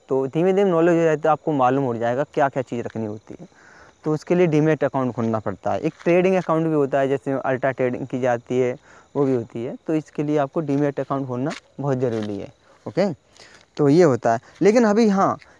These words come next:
जिसमें इसमें पहले बहुत ज़्यादा चार्ज लगते थे, लेकिन अभी ऐसा नहीं है, अभी ऑफर चल रहा है क्योंकि हर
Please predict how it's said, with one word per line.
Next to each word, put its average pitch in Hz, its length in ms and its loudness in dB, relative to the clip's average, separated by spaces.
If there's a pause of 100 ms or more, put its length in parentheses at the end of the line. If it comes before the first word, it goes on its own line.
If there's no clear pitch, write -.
जिसमें 190 340 2
इसमें 233 200 2
पहले 202 200 4
बहुत 185 140 4
ज़्यादा 208 180 4
चार्ज 165 300 4
लगते 117 440 0
थे, 113 160 -14
लेकिन 165 340 0
अभी 170 200 6
ऐसा 170 200 4
नहीं 170 280 4
है, 214 140 0 (580)
अभी 175 160 6
ऑफर 180 260 4
चल 165 220 0
रहा 151 160 2
है 160 100 2
क्योंकि 233 220 -2
हर 240 100 -2